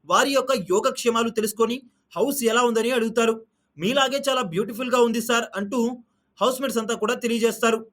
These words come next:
"యష్మి, ఒకసారి లేమ్మా, నీతో మాట్లాడాలి" అని అంటారు నాగార్జున.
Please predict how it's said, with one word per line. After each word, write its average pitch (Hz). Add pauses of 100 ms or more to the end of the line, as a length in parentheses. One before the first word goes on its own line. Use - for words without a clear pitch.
(400)
"యష్మి, 196
ఒకసారి 262
లేమ్మా, 254
నీతో 247
మాట్లాడాలి" 233 (120)
అని 220
అంటారు 233
నాగార్జున. 226